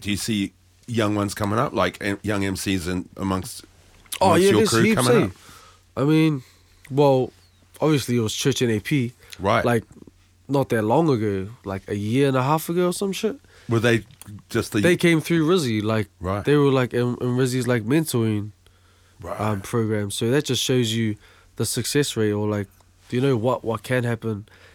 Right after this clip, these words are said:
Speaker 2: And kids see that, you know, like, it's kind of like a s-, little success story.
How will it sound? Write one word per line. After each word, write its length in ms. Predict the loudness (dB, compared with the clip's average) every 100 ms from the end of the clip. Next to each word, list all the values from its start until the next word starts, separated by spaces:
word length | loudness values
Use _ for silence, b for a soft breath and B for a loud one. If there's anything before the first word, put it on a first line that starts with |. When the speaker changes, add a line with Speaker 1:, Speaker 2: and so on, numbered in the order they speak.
| b -12
Speaker 2:
And 120 | -6
kids 220 | -4 -4
see 240 | -4 -2
that, 320 | 0 0 0 -4 b b b b _
you 80 | -4
know, 240 | 0 0 0
like, 260 | -4 -6 -10
it's 180 | -14 -8
kind 180 | -6 -4
of 80 |
like 200 | -6 -8 -10
a 20 |
s-, 160 | -10
little 240 | -8 -6 -6
success 400 | -8 -6 -6 -6
story. 440 | -6 -6 -4 -6